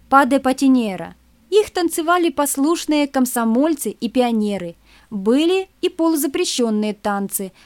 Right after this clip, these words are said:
к которым относились танго и фокстрот. В школах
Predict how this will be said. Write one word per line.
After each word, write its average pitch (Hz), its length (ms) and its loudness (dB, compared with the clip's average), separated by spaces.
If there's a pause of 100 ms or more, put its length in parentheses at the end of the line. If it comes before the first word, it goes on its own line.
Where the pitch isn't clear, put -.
(100)
к - 20 -8
которым 247 400 2
относились 214 760 -6
танго 285 380 0
и - 240 -8
фокстрот. 185 680 -8 (260)
В - 80 -16
школах 370 600 -2